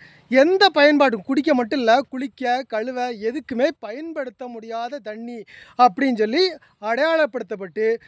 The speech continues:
அந்த முப்பத்தோரு நீர்நிலை தண்ணியை வந்து யூஸ் பண்ண முடியாத லெவல்ல விஷமா இருக்குது. இந்த இடத்துல நமக்கு ஒரு ஞாபகம் வரும். நம்ம சென்னையை சுத்தி வந்து நூத்துக்கணக்கான ஏரி இருந்து சொல்லுவாங்க.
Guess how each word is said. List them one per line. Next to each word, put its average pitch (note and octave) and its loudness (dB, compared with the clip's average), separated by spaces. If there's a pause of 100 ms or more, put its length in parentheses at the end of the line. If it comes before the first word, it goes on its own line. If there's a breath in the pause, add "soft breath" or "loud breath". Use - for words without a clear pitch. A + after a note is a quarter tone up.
(160 soft breath)
அந்த A#3 0
முப்பத்தோரு B3 2
நீர்நிலை E4 2
தண்ணியை B3 2
வந்து A#3 -2
யூஸ் D#4 0
பண்ண D#4 0
முடியாத B3 2
லெவல்ல G#3 0 (300 loud breath)
விஷமா F4 4
இருக்குது. G3 -2 (760)
இந்த C4 2
இடத்துல F4 2
நமக்கு C#4+ 2
ஒரு B3 6
ஞாபகம் C#4 4
வரும். B3+ 4
நம்ம C4 0
சென்னையை D4 2
சுத்தி C4+ -2
வந்து B3+ 2
நூத்துக்கணக்கான B3 0
ஏரி A#3 2
இருந்து A#3 -2
சொல்லுவாங்க. A3 2